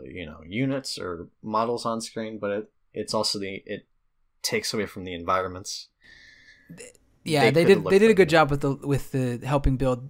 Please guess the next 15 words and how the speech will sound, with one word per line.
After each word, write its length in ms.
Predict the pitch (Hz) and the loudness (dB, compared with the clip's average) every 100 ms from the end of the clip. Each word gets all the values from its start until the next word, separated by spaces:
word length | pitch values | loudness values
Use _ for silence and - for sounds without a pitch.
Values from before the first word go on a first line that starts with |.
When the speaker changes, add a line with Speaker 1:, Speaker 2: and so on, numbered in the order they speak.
| - | -12
Speaker 2:
the, 300 | 135 127 120 | -8 -6 -6
the 80 | 123 | -8
lore 340 | 120 120 120 120 | -4 -4 -2 -2
of 100 | - | 0
Three 200 | 143 117 | 0 -2
Houses 640 | 123 117 120 120 - - - _ | -4 -4 -6 -8 -10 -12 -16 _
with 120 | 139 - | -16 -8
their 160 | 120 | -8
Three 280 | 110 135 127 | -4 -2 -2
Kingdoms 460 | - 135 123 117 120 | -2 -4 -4 -6 -8
background, 540 | 117 113 120 113 113 | -8 -8 -10 -10 -10
but 220 | 117 113 _ _ _ _ _ _ _ _ | -12 -12 _ _ _ _ _ _ _ _
yeah, 300 | - 123 113 113 | -4 -2 -2 -4
Speaker 1:
Mm-hmm. 80 | |
Speaker 2:
it's, 420 | 127 - - - | -6 -4 -2 -4